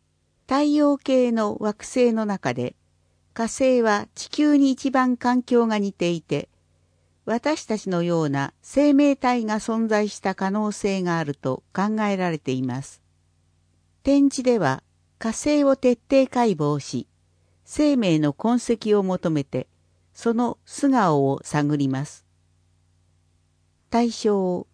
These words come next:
どなたでも。費用、無料。当日直接会場へ。注意事項、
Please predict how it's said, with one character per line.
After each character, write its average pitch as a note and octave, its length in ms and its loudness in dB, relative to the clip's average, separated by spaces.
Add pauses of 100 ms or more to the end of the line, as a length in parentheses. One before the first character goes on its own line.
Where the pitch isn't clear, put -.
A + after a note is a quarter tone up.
(280)
ど C4+ 120 6
な C4+ 140 4
た D#3+ 180 -2
で C#3 140 -2
も。 C3 220 -8 (760)
費 C#4 180 2
用、 C3+ 360 2 (140)
無 F3+ 160 0
料。 E3 420 2 (800)
当 D4 180 4
日 C4+ 340 -4
直 G#3 180 0
接 - 280 -4
会 E3+ 240 -2
場 D3 300 0
へ。 C3+ 100 -8 (1120)
注 D4 260 2
意 C#4+ 120 2
事 B3 160 -4
項、 C3+ 460 -2